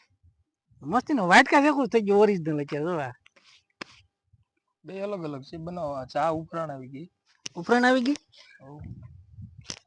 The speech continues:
Speaker 1: આ ચા મસ્ત એવી, જો. આવી ચા ઘરે નો પાકે હો.
Speaker 2: આ ચાનો સ્વાદ જ આખો અલગ આવે ભાઈ.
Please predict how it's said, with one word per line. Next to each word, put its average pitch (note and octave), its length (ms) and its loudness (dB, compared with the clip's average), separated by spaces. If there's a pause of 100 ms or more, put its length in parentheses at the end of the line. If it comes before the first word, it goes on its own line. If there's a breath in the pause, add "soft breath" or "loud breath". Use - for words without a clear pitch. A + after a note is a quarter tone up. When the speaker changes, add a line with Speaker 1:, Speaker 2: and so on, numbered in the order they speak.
(1000)
Speaker 1:
આ C#3 140 -6
ચા F3+ 360 8
મસ્ત G3+ 320 4
એવી, G3+ 220 4 (600)
જો. D#3+ 160 -2 (960)
આવી G#3+ 220 2
ચા G#3 140 6
ઘરે A3+ 160 10
નો B3 160 8
પાકે E3 220 0
હો. G#3+ 100 2 (4000)
Speaker 2:
આ D3+ 120 -20
ચાનો F#3 320 -6
સ્વાદ F3 280 -4
જ D#3+ 120 -4
આખો D3 220 -4
અલગ B2 220 -8
આવે A#2+ 160 -10
ભાઈ. A#2+ 220 -16